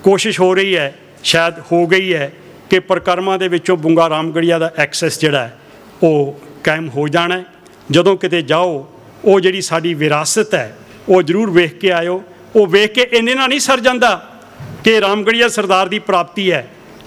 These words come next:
ਇਹ ਵੀ ਚੇਤੇ ਰੱਖਣ ਦੀ ਲੋੜ ਹੈ ਕਿ ਜਿਨ੍ਹਾਂ ਹਕੂਮਤਾਂ ਨੇ ਸਾਡੇ ਸਿਰਾਂ ਦਾ ਮੁੱਲ ਪਾਇਆ ਸੀ,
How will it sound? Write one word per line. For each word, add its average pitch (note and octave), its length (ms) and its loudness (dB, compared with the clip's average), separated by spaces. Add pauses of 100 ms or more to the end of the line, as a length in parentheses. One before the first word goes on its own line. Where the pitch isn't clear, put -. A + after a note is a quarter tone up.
ਇਹ B3 120 2
ਵੀ C#4 140 2
ਚੇਤੇ A#3+ 360 -2
ਰੱਖਣ A#3 280 -2
ਦੀ A#3 160 0
ਲੋੜ F#3+ 320 2
ਹੈ A#3 260 0 (380)
ਕਿ A#3 140 4
ਜਿਨ੍ਹਾਂ B3 480 -2
ਹਕੂਮਤਾਂ A3+ 760 0
ਨੇ A#3 200 -2 (640)
ਸਾਡੇ G3 340 0
ਸਿਰਾਂ G#3+ 360 -2
ਦਾ A3 120 2
ਮੁੱਲ G3+ 300 -2
ਪਾਇਆ F#3+ 380 0
ਸੀ, F3+ 280 -4